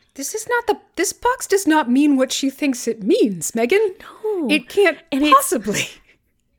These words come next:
Speaker 2: It's, it's astounding that sh-, she would think it would vindicate her. It's, it shows all, all loss of, of just self-awareness and, uh,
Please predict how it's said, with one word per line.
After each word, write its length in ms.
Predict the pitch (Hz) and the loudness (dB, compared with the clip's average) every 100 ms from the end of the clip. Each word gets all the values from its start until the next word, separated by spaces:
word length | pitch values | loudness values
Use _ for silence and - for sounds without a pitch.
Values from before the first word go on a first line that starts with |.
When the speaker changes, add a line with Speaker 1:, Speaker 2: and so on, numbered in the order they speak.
| _ | _
Speaker 2:
It's, 200 | 285 277 - | -4 -4 -4
it's 280 | 277 269 - - | -4 -4 -4 -4
astounding 1000 | 226 - - 269 381 339 196 180 175 - - | -2 -6 -2 0 0 2 2 0 -4 -10 -2
that 180 | 220 - | -2 -2
sh-, 160 | - - _ _ _ _ | -14 -16 _ _ _ _
she 360 | - - 262 | -14 -10 -8
would 220 | 240 247 247 | -6 -6 -6
think 220 | 247 254 | -8 -6
it 140 | 240 | -8
would 160 | 220 214 | -8 -10
vindicate 580 | - 302 - - - - | -8 -10 -10 -12 -16 -16
her. 220 | - - - | -16 -18 -12
It's, 340 | - - - - _ - | -12 -10 -14 -16 _ -6
it 180 | 240 | -4
shows 360 | - 254 240 226 | -2 2 2 2
all, 560 | - 208 247 254 247 - | -4 -4 -2 -2 -2 -2
all 320 | 202 233 247 | -4 -4 -4
loss 340 | 214 220 - | -4 -2 -2
of, 280 | 185 180 175 | -6 -6 -8
of 320 | - 185 180 - | -10 -10 -10 -12
just 380 | 185 - - | -12 -12 -14
self-awareness 1120 | - - - 208 - 175 202 302 220 - - - | -16 -10 -6 -6 -8 -10 -10 -10 -12 -12 -14 -12
and, 320 | 180 175 180 | -10 -10 -10
uh, 200 | - - | -14 -16